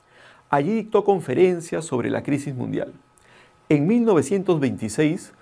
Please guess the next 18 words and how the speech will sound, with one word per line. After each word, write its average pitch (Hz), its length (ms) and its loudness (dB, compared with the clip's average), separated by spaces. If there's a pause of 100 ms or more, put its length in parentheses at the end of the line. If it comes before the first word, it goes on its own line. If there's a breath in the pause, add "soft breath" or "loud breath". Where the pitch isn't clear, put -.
(120 soft breath)
fundó 143 380 0
la 208 120 4
revista 151 440 -2
Mauta, 185 480 0 (460 soft breath)
que 254 120 0
se 254 160 -4
convirtió 190 680 2
en 139 120 2
un 170 180 -2
espacio 202 680 0
de 196 120 6
difusión 185 680 0 (300 loud breath)
de 156 160 4
las 135 180 2
nuevas 190 380 2
corrientes 165 720 0
de - 100 -2
pensamiento. - 720 -6